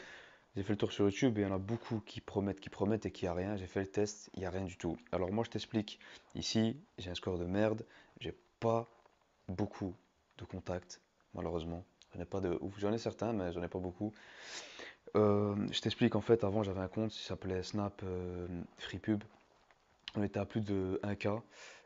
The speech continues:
et on m'a signalé. Du coup, là, je repars à zéro. Du coup, toi qui, en message, en commentaire, pardon, va être là, « Ouais, t'es mat, là, tu dis que tu vas faire des snaps, nanani, des pubs, mais, euh,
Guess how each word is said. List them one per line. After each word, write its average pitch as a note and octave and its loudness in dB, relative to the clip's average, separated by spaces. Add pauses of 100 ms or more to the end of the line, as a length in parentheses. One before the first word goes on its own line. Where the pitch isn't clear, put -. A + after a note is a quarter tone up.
(120)
et G2 2
on F#2+ 0
m'a G2 -2
signalé. F#2+ 2
Du G2+ -4
coup, G2 4
là, F#2+ 6
je F#2+ 2
repars F2+ 4
à F2+ 2
zéro. E2 0
Du G2+ -2
coup, A2+ 2
toi A2 6
qui, F#2 -2
en F2+ -6
message, F#2 0 (320)
en - -10
commentaire, F#2 -2
pardon, F2+ 0 (560)
va F#2 2
être F2+ 0
là, « F#2+ 4
Ouais, A2+ 2
t'es G#2+ -2
mat, A2 -6
là, G#2 0
tu G#2 -10
dis G#2+ -8
que - -18
tu A2 -6
vas G2+ -6
faire G2 0
des G2 0
snaps, A2 -4
nanani, G2+ -2
des F#2+ -2
pubs, A2 -2
mais, F2 0
euh, E2+ -4